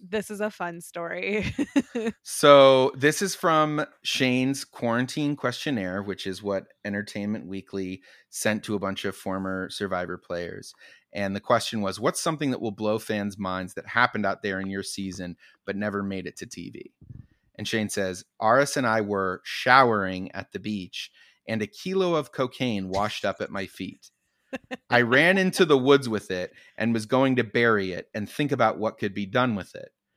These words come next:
Speaker 2: I was never a fan of cocaine in my personal life,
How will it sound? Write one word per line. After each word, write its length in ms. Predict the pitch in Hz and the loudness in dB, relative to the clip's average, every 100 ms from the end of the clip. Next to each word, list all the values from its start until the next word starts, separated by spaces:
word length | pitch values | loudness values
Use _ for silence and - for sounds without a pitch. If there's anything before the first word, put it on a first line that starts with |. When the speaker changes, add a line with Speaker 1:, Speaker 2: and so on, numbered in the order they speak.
| _ _ - | _ _ -2
Speaker 2:
I 100 | 113 | 2
was 180 | 123 120 | 2 2
never 260 | 190 202 | 0 2
a 60 | 180 | 0
fan 260 | - 139 131 | 0 0 0
of 100 | - | -2
cocaine 420 | 110 - 123 117 | -6 -2 -2 0
in 100 | 107 | -2
my 140 | 98 | -4
personal 540 | - - 180 - 98 90 | -6 -4 -4 -4 -8 -10
life, 360 | 90 - - | -12 -14 -18